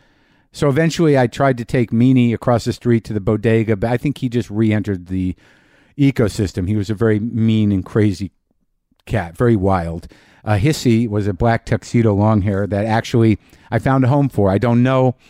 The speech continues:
if that cat is still alive. And I took Monkey and LaFonda, uh, back to L A with me. And Monkey even made a trip back to New York with me once when I was back there again for work for a long period of time. But LaFonda, the one trip <laughs> to,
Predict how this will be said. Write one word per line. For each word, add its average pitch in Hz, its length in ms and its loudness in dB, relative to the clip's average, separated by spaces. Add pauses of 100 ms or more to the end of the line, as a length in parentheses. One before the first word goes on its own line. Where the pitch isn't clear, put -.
(440)
if 107 120 -6
that 110 200 0
cat 104 180 0
is 92 80 -6
still 104 180 -6
alive. 90 400 -4
And 110 100 0
I 113 180 2 (280)
took 143 200 -2
Monkey 127 520 0 (280)
and 110 200 -2
LaFonda, 113 600 0 (320)
uh, 101 100 0
back 117 280 -2
to 139 80 0
L 127 240 4
A 147 100 4
with 113 200 0
me. 85 240 -6 (280)
And 123 140 2
Monkey 170 260 2
even 135 240 2
made 127 160 2
a 113 60 -2
trip - 280 -2
back 120 260 0
to 127 100 0
New 120 100 2
York 135 280 2
with 104 140 -4
me 98 100 0
once 98 280 -2
when 101 100 -2
I 98 60 -2
was 98 100 -4
back 101 260 -2
there 107 120 0
again 104 260 0
for - 140 -4
work 98 300 -2
for 101 100 -2
a 98 60 2
long 98 200 0
period 98 220 2
of 95 100 -4
time. 101 300 -2 (360)
But 127 80 0
LaFonda, 143 480 2
the 127 100 2
one 143 220 2
trip 117 360 0 (180)
<laughs> - 180 -20
to, - 340 -4